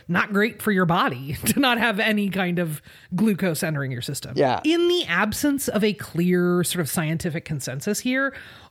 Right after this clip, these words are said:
Speaker 1: our cultural attitudes about sugar and addiction both have sort of moved in hard to, like, fill the gap, right?
Speaker 2: Mm-hmm.
Speaker 1: Sugar has long been discussed as a possible sort of dietary cause of people getting fat. It's been long discussed as a dietary cause of people getting diabetes,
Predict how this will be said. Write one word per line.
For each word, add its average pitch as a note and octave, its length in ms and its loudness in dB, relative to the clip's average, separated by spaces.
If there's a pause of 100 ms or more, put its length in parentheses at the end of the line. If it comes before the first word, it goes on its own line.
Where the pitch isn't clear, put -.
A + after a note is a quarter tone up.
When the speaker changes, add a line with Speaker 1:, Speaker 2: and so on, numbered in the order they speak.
Speaker 1:
our A#3 100 2
cultural B3 680 2
attitudes C4+ 480 2
about C#4 240 2
sugar C4+ 320 0
and A3+ 300 0
addiction G3+ 520 2
both F3+ 460 0
have G3+ 220 0
sort G#3 140 2
of C#3+ 80 0
moved F3+ 500 2
in E3 220 0
hard D#3+ 760 -2 (280)
to, A3+ 120 -2
like, F#3 180 -2
fill E3+ 320 -2
the D3 120 0
gap, G#2+ 420 -8 (100)
right? C#3 300 -2 (460)
Speaker 2:
Mm-hmm. B2+ 220 -2 (220)
Speaker 1:
Sugar C#4 440 0
has G#3 120 2
long G3+ 560 2
been F#3 180 2
discussed E3 680 -2
as D3 560 -2
a D#3 80 -4
possible D#3+ 800 0
sort D#3 160 -2
of C#3 140 -6
dietary C#3 680 -4
cause C#3 600 0
of D3+ 200 -4
people D#3+ 280 -2
getting C3+ 240 -2
fat. F#3+ 640 0
It's - 180 -4
been D3+ 320 -2
long D#3 340 2
discussed D3 520 -4
as D3 180 -4
a D3 60 -4
dietary C3+ 440 -4
cause C#3 320 -2
of C3 60 -2
people C#3+ 220 -2
getting B2+ 200 -2
diabetes, G3 640 0